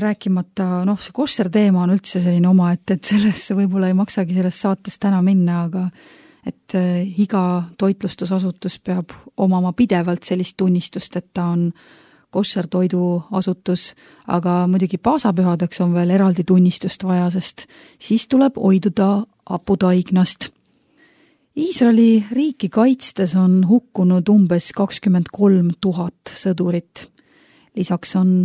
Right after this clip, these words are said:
terroriaktides surma saanud umbes kaks tuhat viissada inimest ja neid kõiki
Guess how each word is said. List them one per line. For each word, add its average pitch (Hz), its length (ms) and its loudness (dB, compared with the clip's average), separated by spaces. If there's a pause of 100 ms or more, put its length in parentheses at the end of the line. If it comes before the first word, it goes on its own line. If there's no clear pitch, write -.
(140)
terroriaktides 185 920 0
surma 196 300 0
saanud 185 360 0
umbes 190 320 0
kaks - 240 -6
tuhat 190 240 -4
viissada 196 400 -2
inimest 196 480 2 (540)
ja 220 380 4
neid 233 360 4
kõiki 190 560 0